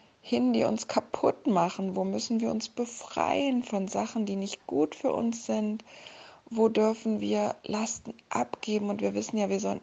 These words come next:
alle unsere Sorgen auf Gott werfen, alle unsere Lasten an ihn abgeben. Und dann uns aber ganz fest an ihn anhaken, an sein Joch,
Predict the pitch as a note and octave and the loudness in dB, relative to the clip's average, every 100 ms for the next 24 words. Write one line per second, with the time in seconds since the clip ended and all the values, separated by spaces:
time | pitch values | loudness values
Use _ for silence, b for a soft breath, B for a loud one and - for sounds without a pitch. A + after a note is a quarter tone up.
0 | - - A3 A#3 - G#3 G#3+ G#3 A3 G3+ | -4 0 2 2 0 -4 -4 -10 -6 -2
1 | G3 G3+ G3+ - - - - G3 - - | 0 0 -2 -8 -8 -10 -6 -6 -6 -6
2 | - G3 - G#3 G#3 B B B B B | -4 -6 -8 -12 -12 B B B B B
3 | A3 A3+ A3 A3 - G3+ G3+ G#3+ - G#3 | 2 4 2 0 0 2 2 0 -2 -2
4 | - - A3+ A#3 A#3 - G#3+ - - F#3 | -2 -4 0 0 0 -2 -2 -4 -6 -4
5 | F3+ F3+ F#3+ B B B B B - G#3+ | -4 -6 -10 B B B B B -4 2
6 | A#3+ C#4+ D#4 C#4 A#3+ A#3+ D4+ F#4+ - - | 4 4 4 4 4 2 0 0 -4 -2
7 | D#4 - - A#3 A3+ - _ _ C4 D4+ | -2 -2 -4 -2 -2 -6 _ _ -2 0
8 | E4 - - B3 D4 C#4+ - - A3+ B3+ | 0 -2 2 2 2 -2 -4 0 2 2
9 | C#4 - E4 F4+ G4 B B B B B | 0 -2 -2 -2 -4 B B B B B
10 | B B - A3 A3 G#3 G#3 A3 C4 C#4 | B B 0 4 4 4 4 6 4 4
11 | G#3+ F#3+ F3+ - - | 4 4 2 -2 -12